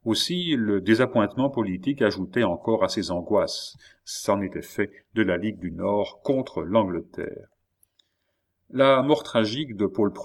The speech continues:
Ier inspira des idées sombres à Bonaparte et accrut ses dispositions soupçonneuses et méfiantes. Il ne rêva que complot dans l'armée, destitua et fit arrêter plusieurs officiers généraux, entre autres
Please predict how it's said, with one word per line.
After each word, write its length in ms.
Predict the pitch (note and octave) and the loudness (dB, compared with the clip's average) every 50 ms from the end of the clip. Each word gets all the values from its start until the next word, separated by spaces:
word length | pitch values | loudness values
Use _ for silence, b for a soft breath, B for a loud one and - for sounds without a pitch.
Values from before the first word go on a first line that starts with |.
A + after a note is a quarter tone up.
| F2+ - F#2 | -4 -2 -2
Ier 340 | F#2 G#2+ A#2+ C3 C3+ B2 A2+ | -2 0 0 0 2 2 0
inspira 600 | G#2 - - - - G2 E2+ G2+ A2 A#2 A#2 G2+ | 0 -2 -2 -6 -8 -4 0 2 2 4 2 2
des 280 | F2+ G2 G2 F#2 G2+ | 0 -2 -2 -2 -4
idées 220 | G2+ F2 G2 F#2 F#2 | -4 -4 -4 -2 -2
sombres 500 | - - - B2+ A#2 G2+ F2+ E2+ F2 E2+ | -2 0 4 4 6 6 6 4 2 0
à 60 | E2+ | 0
Bonaparte 720 | E2 F#2 F#2 F2 E2+ E2 - - E2+ - - - - _ b b b b b | 0 0 -2 -2 -4 -4 -2 -2 -2 -2 -2 -6 -12 _ b b b b b
et 140 | C3 C3+ - | -2 0 2
accrut 420 | D3 C3 A#2 - - - D3+ D#3 C#3+ | 4 2 2 2 0 -2 -2 -2 -2
ses 160 | - - G#2+ | -2 -4 -4
dispositions 1040 | G2 G2+ - - - G#2+ G2 F2+ F2+ E2 - - - A#2 A2+ A#2 A2 G2 F2+ - | -4 -6 -8 -6 -6 -6 -6 -6 -6 -8 -8 -6 -2 0 0 2 0 -2 -4 -6
soupçonneuses 800 | - - C3+ A#2 - - A2+ F2+ E2 E2 F#2 F#2+ G2 G2 F2+ b b b b - | -4 -4 -4 -4 -2 -2 -2 -2 -2 -2 -2 -2 -2 -2 -4 b b b b -4
et 80 | A#2 | -2
méfiantes. 640 | G#2+ G#2 G2 F2+ - - - G#2+ F2+ E2+ - - b b b b b b b b b _ | -2 0 0 -2 -4 -6 -6 -6 -6 -6 -8 -12 b b b b b b b b b _
Il 180 | C3+ C#3 C#3 C#3 | -2 0 2 2
ne 80 | C3+ B2+ | 2 4
rêva 420 | B2 C3+ B2 A#2 C3 C3+ C#3+ C#3 C#3 - - | 4 4 4 6 8 8 8 8 6 2 0
que 220 | A#2+ A2 G#2 G2+ | 0 2 2 0
complot 720 | F#2+ - - - C3+ C3 B2 - - A#2 C3 C#3+ D3 C#3 A#2 | -2 -2 0 2 2 2 2 0 -2 0 2 4 4 4 4
dans 120 | A2+ A2 | 4 4
l'armée, 640 | A2 G#2+ G#2 G2 G2+ G2+ G#2 G2 F2 E2 D#2 - - | 6 4 2 2 0 -2 -2 -2 -2 -2 -4 -6 -10
destitua 920 | E2 E2+ A#2 A#2 - - - - G2 - - G2 F2+ F#2 G#2 A#2 A#2+ A#2+ B B B _ | -8 -4 -2 -2 -2 -4 -6 -10 -12 -12 -12 -6 -2 4 4 4 4 4 B B B _
et 120 | A2+ A2 G2+ | -2 0 0
fit 160 | - A#2+ A2+ | -2 -2 0
arrêter 480 | - G2+ F#2 F#2+ F#2 F#2+ - B2 A#2+ A2+ | 0 2 2 0 -2 -2 -2 -2 -2 -2
plusieurs 560 | A#2 - G2+ F#2+ F2 F#2 F#2+ F2 E2 D#2 - | -2 -4 -6 -6 -4 -4 -4 -4 -6 -6 -8
officiers 400 | G#2 - - G2 - - - G2+ | -8 -8 -8 -10 -6 -2 -2 -2
généraux, 560 | F2 F2+ E2+ F2 F2+ F#2 F2+ A#2 C3+ C#3 B B B B | -2 -2 -4 -4 -4 0 4 4 4 4 B B B B
entre 300 | - B2+ A#2 A2+ - - | 2 2 2 2 2 2
autres 520 | C3 C3 C3+ B2 - - - A#2+ G#2+ G2+ | 2 2 2 2 -2 -2 0 2 2 2